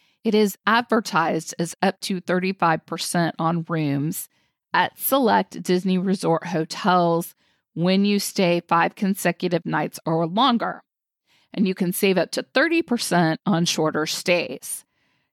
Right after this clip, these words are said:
Now, the kicker is that the savings for stays from March twenty-fifth to July seventh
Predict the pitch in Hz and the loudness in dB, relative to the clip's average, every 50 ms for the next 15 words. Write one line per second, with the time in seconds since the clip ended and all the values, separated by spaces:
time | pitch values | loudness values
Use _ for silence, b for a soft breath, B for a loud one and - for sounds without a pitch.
0 | _ _ _ 180 175 170 165 165 165 160 - - _ _ _ _ _ _ - 185 | _ _ _ 0 2 2 2 2 0 -2 -4 -8 _ _ _ _ _ _ -6 -6
1 | 196 - 269 294 330 - 320 277 208 - - 185 175 165 165 165 175 180 - - | -6 -2 -4 -4 -2 0 0 0 0 0 0 0 2 2 0 0 -2 -4 -8 -10
2 | _ 190 - - - - 196 202 - - 240 247 254 254 277 254 247 247 - - | _ -6 -6 -6 -2 -2 -2 -2 0 2 2 2 2 2 2 0 0 -2 -4 -4
3 | - 196 196 - - - - - - - 208 202 196 190 190 185 185 185 180 - | -6 -6 -4 -4 -6 -6 -8 -8 -4 0 2 2 4 4 4 4 2 0 0 -4
4 | - - 202 180 175 180 180 196 220 226 - - - - - 254 240 214 208 - | -6 -4 -2 0 0 2 2 2 2 0 0 -4 -8 -4 0 0 2 2 2 0
5 | - 185 190 185 - - - 214 175 180 175 165 170 170 160 165 165 - - - | 0 -2 -2 -2 -4 -8 -8 -6 -4 -2 -2 0 0 0 0 0 -2 -4 -4 0
6 | 269 262 220 196 180 185 180 180 - | 0 2 2 2 2 2 2 0 2